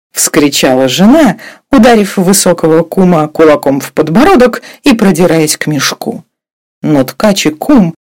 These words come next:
мужественно отстояли мешок и заставили её попятиться назад. Не успели они оправиться, как супруга выбежала в сени уже с кочергою в руках, проворно хватила кочергою мужа по рукам,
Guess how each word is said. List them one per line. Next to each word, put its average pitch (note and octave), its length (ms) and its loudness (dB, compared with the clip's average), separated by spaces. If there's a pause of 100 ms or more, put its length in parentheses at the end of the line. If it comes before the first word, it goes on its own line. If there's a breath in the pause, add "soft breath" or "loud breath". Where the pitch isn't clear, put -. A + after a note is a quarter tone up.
(120)
мужественно A#3+ 800 2
отстояли E3+ 760 -2
мешок D4 640 -2
и D4+ 120 2
заставили G3 760 0
её D#3 360 0
попятиться C#3 760 -4
назад. B2+ 580 -6 (500 loud breath)
Не D3 120 2
успели D#3 340 2
они D3 180 2
оправиться, F#3 720 0 (240 loud breath)
как B3 160 0
супруга B3+ 500 2
выбежала A3 460 2
в - 40 -8
сени D#4+ 300 2
уже C#4 200 2
с - 60 -6
кочергою C4 640 2
в A3+ 80 2
руках, - 500 -6 (280 loud breath)
проворно D#3+ 480 2
хватила C#3+ 460 0
кочергою C3+ 520 0
мужа C#3+ 280 -2
по C3+ 100 -4
рукам, B3 540 2